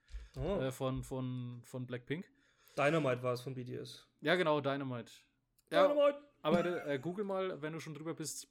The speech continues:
Speaker 2: Halsey und B T S, die hatten auch einen Song. Das war auch sehr poplastig, also echt ein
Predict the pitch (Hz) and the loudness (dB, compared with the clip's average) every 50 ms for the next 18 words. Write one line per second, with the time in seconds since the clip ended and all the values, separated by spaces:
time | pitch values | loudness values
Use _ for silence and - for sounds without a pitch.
0 | - - - 120 135 151 185 202 175 180 190 185 180 147 151 147 151 139 131 - | -18 -12 -4 0 0 0 0 -2 -4 -8 -8 -6 -6 -6 -6 -6 -6 -8 -10 -12
1 | 160 147 127 156 139 139 123 - - 123 131 127 151 147 151 151 - 175 160 - | -12 -10 -8 -6 -6 -6 -6 -6 -6 -6 -6 -6 -8 -8 -8 -8 -8 -10 -8 -4
2 | 180 175 165 180 175 _ _ _ _ _ - - - - - _ - - 123 - | -4 -4 -4 -6 -10 _ _ _ _ _ -20 -20 -20 -20 -20 _ -12 -12 -8 -4
3 | 143 131 127 160 156 - - 156 160 156 143 - - 170 - 151 151 151 - - | -2 -2 -2 -2 -6 -8 -8 -6 -6 -6 -6 -4 -6 -6 -4 -4 -4 -4 -6 -8
4 | 160 127 120 113 117 117 - - - 127 123 123 - - 135 135 135 135 131 131 | -8 -8 -6 -6 -8 -10 -10 -10 -12 -12 -12 -12 -14 -14 -12 -10 -8 -8 -6 -8
5 | 127 131 | -8 -10